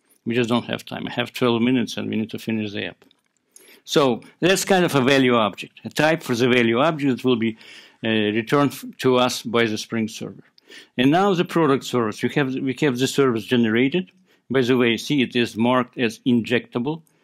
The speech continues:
So Angular will properly inject it into components. So we want to replace the code of the product service with this.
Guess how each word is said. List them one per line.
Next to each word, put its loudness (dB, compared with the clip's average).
So 2
Angular 2
will -2
properly -2
inject 0
it -4
into 0
components. -4
So 0
we 4
want 2
to 2
replace 0
the -2
code 0
of 0
the -2
product 0
service 0
with -2
this. -4